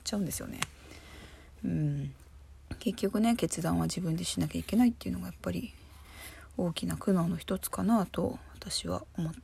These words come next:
てます。うん、語り始めたら止まらないんですけど、まあね、皆さんの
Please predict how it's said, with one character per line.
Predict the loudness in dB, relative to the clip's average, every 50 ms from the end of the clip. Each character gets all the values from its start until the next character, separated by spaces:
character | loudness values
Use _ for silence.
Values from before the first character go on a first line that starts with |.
| -16 -10
て | -8 -6
ま | -4 -4
す。 | -6 -6 -6 -6 -6 -6 -10 -16 -18 -18 -16 -14 -14 -14 -16 -16 -18 -20 -20 -20 -20 -20 -20 -20 -8 -4
う | -2
ん、 | 0 0 0 0 -2 -2 -4 -6 -6
語 | -6 -6 -2 0 2
り | 2 2
始 | 2 2 2 4 6
め | 6 6 6 6
た | 4 0 -4 -2 0 0
ら | 2
止 | 2 2
ま | 2 2
ら | 2 0 2 2 4
な | 4
い | 4
ん | 4
で | 2 0
す | -4 -6 -4
け | -2 -2
ど、 | -2 -2
ま | -2 -4 -8 -12 -18 -18 -16 -16 -14 -14 -14 -16 -16 -10 -4 0
あ |
ね、 | 2 4
皆 | 4 6 6 6 4
さ | 4 4 4
ん | 4 6
の | 6 4 2 0 -2